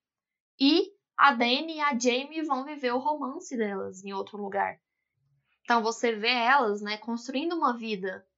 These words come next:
As duas perceberam, né, que se amavam realmente. A Jamie percebia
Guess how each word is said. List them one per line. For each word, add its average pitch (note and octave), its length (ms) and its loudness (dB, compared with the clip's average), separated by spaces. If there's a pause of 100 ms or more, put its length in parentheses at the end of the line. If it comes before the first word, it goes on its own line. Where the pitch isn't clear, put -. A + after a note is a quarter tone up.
As G3+ 240 2
duas B3+ 420 2
perceberam, A#3 960 -2
né, G#3 180 -6
que G3+ 80 -18
se - 140 -6
amavam B3 480 4
realmente. A3 720 -6 (400)
A G#3+ 180 4
Jamie B3 400 6
percebia A3+ 920 -2